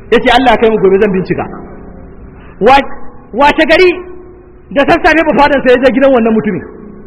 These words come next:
Ya ce, "Ya?" Ya ce, "Na zo ne, mun san juna tsawon lokaci, baka taɓa ziyartar gidana ba, dan Allah ka zo ka ziyarce ni." Sai ya ce, "Mu tafi."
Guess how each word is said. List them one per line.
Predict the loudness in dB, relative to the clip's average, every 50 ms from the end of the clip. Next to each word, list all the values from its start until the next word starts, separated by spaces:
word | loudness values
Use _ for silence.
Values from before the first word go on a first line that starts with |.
| -20 -20 -20 -20 -20 -20 -20 -20 -20 -20 -20 -20 -20 -10
Ya | -2 2 2
ce, | 2 2 2
"Ya?" | 0 2 2
Ya | 0 0
ce, | -2 -2
"Na | 0 0 0
zo | 0 0
ne, | 0 0 0 0 -2 -6
mun | -10 -8 -6 -2
san | 0 0 0 0
juna | 0 -2 0 0
tsawon | 0 2 2 2 2 2
lokaci, | 2 0 -2 -2 -4 -2
baka | -4 -2 -4 -2
taɓa | -2 0 0 0
ziyartar | 0 0 -2 -2 -2 -2
gidana | 0 -2 0 0 0
ba, | 0
dan | 0 0 0
Allah | 0 0 0
ka | 0 0
zo | -2 0
ka | -2 -2
ziyarce | -4 -4 -4 -2 -2
ni." | -2 -4 -6 -14 -18 -20 -20 -20 -20 -20 -20 -20 -20 -20 -20 -20 -20 -20 -20 -20 -20 -14
Sai | -4 0 0
ya | 0 2
ce, | 0 0
"Mu | -2 -2
tafi." | -2 -4 -4 -4 -6